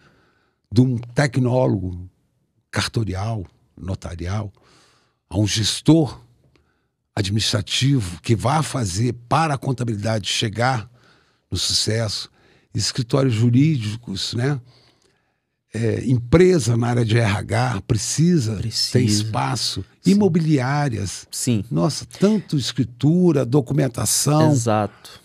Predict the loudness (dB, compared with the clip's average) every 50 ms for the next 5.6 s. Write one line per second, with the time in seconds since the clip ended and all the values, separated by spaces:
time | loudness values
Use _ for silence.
0 | _ _ _ _ _ _ _ 2 4 4 4 2 -2 -2 2 4 4 6 6 4
1 | 4 4 4 4 4 4 2 0 0 0 0 0 -2 -2 -2 2 2 4 4 4
2 | 2 0 0 0 2 2 2 2 4 4 4 4 4 2 0 -4 -4 0 2 2
3 | 4 4 4 2 2 2 2 2 0 -2 -2 -6 -8 -14 _ _ _ _ _ _
4 | _ _ _ _ _ -6 -4 -2 -2 0 0 2 2 4 4 4 4 2 2 0
5 | -2 0 0 0 0 2 4 4 4 4 2 0